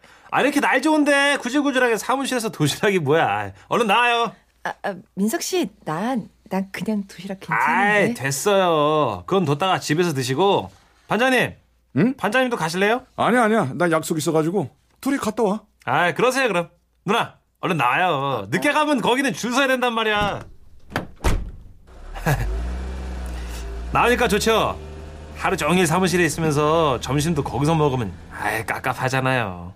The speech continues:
Speaker 2: 에이, 그러게. 덕분에 콧바람 쐬고 좋다.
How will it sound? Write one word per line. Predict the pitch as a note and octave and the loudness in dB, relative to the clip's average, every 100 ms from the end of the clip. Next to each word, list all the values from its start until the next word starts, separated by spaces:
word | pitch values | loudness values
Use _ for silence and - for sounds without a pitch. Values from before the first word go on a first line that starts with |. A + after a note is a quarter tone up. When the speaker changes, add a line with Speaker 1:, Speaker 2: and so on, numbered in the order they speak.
| - | -12
Speaker 2:
에이, | G3+ F#3+ - | -12 -12 -16
그러게. | - G3 A3 G#3 F3+ A3 C4+ - - - - - - _ _ _ | -6 -2 -2 0 0 2 0 -4 -20 -20 -20 -20 -20 _ _ _
덕분에 | - F#3+ C#4+ C#4+ C4 C4+ G#3 | -2 -2 0 2 4 4 2
콧바람 | - - E4 E4 | 0 0 2 2
쐬고 | G#3+ F3+ | -2 -2
좋다. | - F3 - G#3 D#3+ F#3 | -4 -6 -4 -2 -2 -6